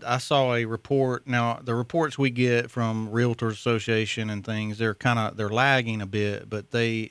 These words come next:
had mentioned that there was a five point one percent increase in new listings. But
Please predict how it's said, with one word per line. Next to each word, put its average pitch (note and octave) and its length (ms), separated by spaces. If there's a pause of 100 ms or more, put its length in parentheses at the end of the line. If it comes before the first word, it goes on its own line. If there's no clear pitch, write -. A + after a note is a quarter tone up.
had G#2+ 140
mentioned A#2 440
that G#2+ 140
there A2 100
was G#2 260
a F#2+ 80
five C3 500
point C3+ 340
one C3 360
percent A#2+ 440
increase A#2+ 800 (520)
in A2+ 520
new B2 260
listings. A#2 800 (840)
But B2 420